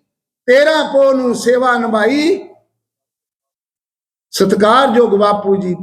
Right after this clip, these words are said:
ਪਾਲ ਸਿੰਘ ਨੇ, ਆਣ ਕੇ ਨਿਸ਼ਾਨ ਸਾਹਿਬ ਸ਼ਬਦੀ ਤਾਰ 'ਚ ਚਲਾਇਆ।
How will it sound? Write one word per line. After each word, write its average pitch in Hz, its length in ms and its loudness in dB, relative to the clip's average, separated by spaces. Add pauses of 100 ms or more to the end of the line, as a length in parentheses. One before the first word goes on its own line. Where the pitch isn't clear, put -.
ਪਾਲ 226 240 0
ਸਿੰਘ 190 260 -4
ਨੇ, 233 440 0 (220)
ਆਣ 208 280 0
ਕੇ 196 160 2
ਨਿਸ਼ਾਨ 185 480 0
ਸਾਹਿਬ 196 360 0 (200)
ਸ਼ਬਦੀ 262 460 -2
ਤਾਰ 156 200 -4
'ਚ - 200 -16
ਚਲਾਇਆ। 147 340 -8